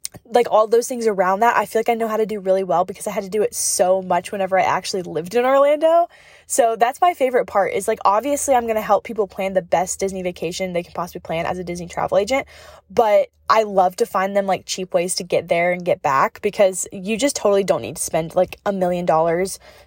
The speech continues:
to get places. Anyways, that's a long way to say we found a really good flight to Newark, um, which is the airport right near New York City, but it's not one of the New York ones, it's the New Jersey one. And we flew into there. Our flight was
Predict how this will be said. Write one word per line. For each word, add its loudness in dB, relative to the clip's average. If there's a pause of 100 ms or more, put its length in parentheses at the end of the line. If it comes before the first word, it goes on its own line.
(160)
to -2
get 0 (200)
places. -6 (140)
Anyways, 2
that's 0
a 4
long 2
way 0
to -4
say 0 (340)
we -6
found 0
a -2
really 2
good 2
flight 2
to -6
Newark, -4 (120)
um, 4
which -2
is 0
the -4
airport 0 (100)
right 0
near -4 (180)
New 0
York 2
City, 0
but 2
it's -6
not 0
one 0
of -6
the 2
New -6
York 2
ones, 0
it's -12
the -8
New -6
Jersey 0
one. 2 (720)
And 4
we -2
flew 2
into 0
there. 4
Our 0
flight 0
was -6